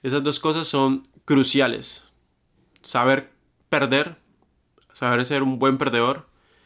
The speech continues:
y saber de que no va a ser fácil y que va a lograr, y que va a tomar tiempo, mucho tiempo. Así que espero, no importa la edad que tengas,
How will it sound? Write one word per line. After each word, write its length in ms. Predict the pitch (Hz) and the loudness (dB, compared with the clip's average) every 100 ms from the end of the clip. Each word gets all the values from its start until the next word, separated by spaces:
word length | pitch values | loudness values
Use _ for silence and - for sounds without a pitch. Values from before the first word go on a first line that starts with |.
| _ _ _ _ - | _ _ _ _ -6
y 80 | 131 | -2
saber 560 | 131 120 127 135 - - | 0 2 0 -2 -6 -10
de 220 | 131 127 | -6 -4
que 100 | 120 | 0
no 200 | 117 117 | 2 2
va 120 | 120 | 2
a 60 | 117 | 0
ser 340 | 127 120 - - | -4 -6 -8 -2
fácil 420 | 135 131 139 123 | -2 -2 -6 -8
y 60 | |
que 100 | - | -6
va 100 | 120 | -2
a 40 | 113 | -2
lograr, 340 | 113 113 117 | 0 -2 -4
y 100 | 123 | -6
que 120 | 120 | -4
va 100 | 117 | -4
a 60 | 110 | -2
tomar 420 | 120 120 120 - _ _ _ _ | -2 -2 -2 -6 _ _ _ _
tiempo, 480 | - 123 113 104 - _ _ _ - | -2 -2 -2 -8 -18 _ _ _ -12
mucho 380 | 120 123 120 131 | -4 -2 -4 -10
tiempo. 360 | 120 113 - _ _ _ _ - - - _ _ _ _ _ _ _ _ _ _ _ - | -10 -12 -14 _ _ _ _ -20 -20 -20 _ _ _ _ _ _ _ _ _ _ _ -4
Así 380 | 123 135 127 | -2 -2 -4
que 320 | - 147 147 - | 0 2 2 -2
espero, 440 | 131 - 143 147 | -6 0 0 0
no 100 | 151 | 2
importa 340 | 143 147 160 156 | 2 2 0 2
la 100 | 131 | 2
edad 140 | 123 | 0
que 100 | 131 | -6
tengas, 680 | - 135 135 139 139 - | -2 0 2 0 -2 -8